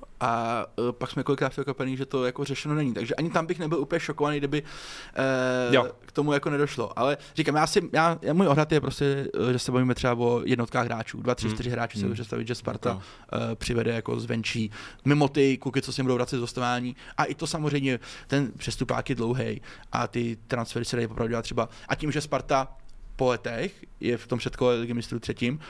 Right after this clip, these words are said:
Speaker 1: to znamená, že ona hraje to předkolo podle mě až někdy, eh, v první půlce srpna.
Speaker 2: No, myslím, že to tak vychází.
Speaker 1: Začíná vlastně skoro o měsíc později, než začíná, když
Speaker 2: Hmm.
Speaker 1: končila a hrála tady ty konferenční
Speaker 3: Hmm.
Speaker 1: evropské ligy, ty druhý předkola nebo něco. Takže i to jí dává vlastně jako možnost,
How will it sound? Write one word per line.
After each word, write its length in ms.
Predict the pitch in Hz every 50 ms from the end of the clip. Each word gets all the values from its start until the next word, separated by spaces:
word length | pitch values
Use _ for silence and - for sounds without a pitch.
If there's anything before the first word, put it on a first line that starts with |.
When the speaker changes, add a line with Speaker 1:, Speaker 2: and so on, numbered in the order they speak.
| - -
Speaker 1:
to 100 | - 120
znamená, 200 | 123 123 120 120
že 100 | 117 131
ona 160 | - 123 123
hraje 200 | 139 123 117 117
to 80 | - 117
předkolo 360 | - - - - - 120 113
podle 220 | - 117 117 120
mě 140 | 117 120 113
až 180 | - 120 - -
někdy, 300 | 120 113 110 120 117 110 - - - - - - 120 123
eh, 40 | 110
v 80 | -
první 220 | - 123 120 120 117
půlce 240 | - 123 113 - 113
srpna. 320 | - 120 - 113 107 101 - - - - - - - - - - - - - -
Speaker 2:
No, 240 | 101 98 92 90 107
myslím, 240 | 110 104 - 98
že 60 | 95 -
to 40 |
tak 120 | 104 101 95
vychází. 320 | 92 - - 101 101 95
Speaker 1:
Začíná 340 | 131 127 - 151 143 135 127
vlastně 220 | 127 127 - 143
skoro 220 | - - 147 135 120
o 80 | 127
měsíc 320 | 123 131 127 - - 127 -
později, 280 | - 127 113 131 123 -
než 100 | 139 117
začíná, 340 | 120 113 - - 127 120 117
když 200 | 127 120 107 104
Speaker 2:
Hmm. 160 | 104 101 104
Speaker 1:
končila 460 | 101 117 120 113 - 135 120 107 120
a 20 | 120
hrála 220 | 117 117 113 117
tady 120 | 117 117 110
ty 120 | - 117
konferenční 440 | - 117 95 92 - 113 110 - 131
Speaker 3:
Hmm. 40 | 120
Speaker 1:
evropské 320 | 117 110 - - 123 117
ligy, 140 | 113 117 117
ty 100 | 117 113
druhý 220 | 113 117 113 110
předkola 400 | - - 113 - - 123 113 110
nebo 160 | 110 107 113
něco. 280 | 113 110 107 - - 104 - - - - - - - - -
Takže 200 | - 120 113 151
i 120 | - 156 156
to 120 | - 165
jí 100 | 156 156
dává 300 | 156 147 143 143 143 143
vlastně 280 | 139 135 - - 147 135
jako 160 | 127 - 143
možnost, 720 | 127 120 110 123 120 113 120 131 156 - - - - -